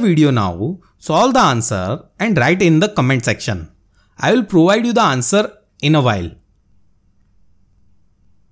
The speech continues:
I hope now you would have solved the answers. The correct answers are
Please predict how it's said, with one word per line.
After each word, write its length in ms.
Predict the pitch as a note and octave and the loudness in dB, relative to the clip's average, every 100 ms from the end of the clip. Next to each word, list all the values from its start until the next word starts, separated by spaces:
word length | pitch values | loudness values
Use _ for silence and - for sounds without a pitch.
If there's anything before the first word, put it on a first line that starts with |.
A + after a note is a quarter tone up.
| _ _ _ _ _ _ _ _ _ _ _ _ _ _ _ _ | _ _ _ _ _ _ _ _ _ _ _ _ _ _ _ _
I 100 | G3+ A#3+ | 0 2
hope 500 | F3+ B2 G2+ - _ _ _ _ A#2 | 4 2 0 -6 _ _ _ _ -2
now 100 | D#3 | 0
you 160 | G#3+ G#3 | 2 0
would 200 | G#3 A3 | 2 2
have 200 | G#3+ A3+ | 2 -2
solved 360 | - C#3 D#3 D#3+ | -6 0 2 2
the 100 | D#3 | 2
answers. 380 | G#2+ - A2+ F2+ - _ _ _ _ _ _ _ | 0 -2 -4 -6 -14 _ _ _ _ _ _ _
The 120 | - - | -8 -4
correct 300 | E3+ C4 - - | -4 -4 -10 -8
answers 540 | D3+ D#3 D3+ G#3 G3+ - - | -2 0 2 0 0 -4 -2
are 520 | C3 G#2 G2 E3 | 0 0 -2 -4